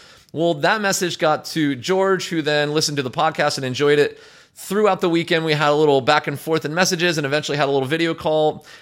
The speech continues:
And, uh, so we scheduled an interview for this week based on that interaction. And then before we got off that little call there, he said, "I'm also gonna throw a couple coffees towards the podcast because I love what you're doing." And I was like, "Dude, that's awesome. Thanks so much."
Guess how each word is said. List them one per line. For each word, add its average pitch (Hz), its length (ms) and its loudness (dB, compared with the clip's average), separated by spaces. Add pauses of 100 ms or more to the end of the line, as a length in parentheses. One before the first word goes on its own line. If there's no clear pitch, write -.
And, 131 260 0
uh, 120 380 2
so 147 300 2
we 147 140 -2
scheduled 151 540 0
an 135 120 -2
interview 156 420 0
for 135 140 -4
this 127 240 -2
week 160 520 -4
based 131 280 -2
on 135 320 -2
that 160 240 0
interaction. 127 600 -2
And 143 200 -2
then 143 160 -2
before 147 320 2
we 233 100 2
got 190 160 2
off 175 160 2
that 156 160 2
little 160 160 0
call 233 280 -2
there, 180 100 -2
he 147 80 -2
said, 147 220 0 (260)
"I'm 147 140 -2
also 180 220 0
gonna 180 180 0
throw 175 200 2
a 170 60 4
couple 160 240 -2
coffees 170 420 -4
towards 160 200 -2
the 135 80 -6
podcast 160 580 -2
because 139 180 -8
I 147 60 2
love 135 260 2
what 143 180 0
you're 170 100 -4
doing." 170 320 2
And 113 80 -2
I - 20 2
was 123 100 0
like, 123 160 0 (260)
"Dude, 453 220 4
that's 427 200 0
awesome. 415 440 2
Thanks 220 260 -2
so 254 120 2
much." 277 360 0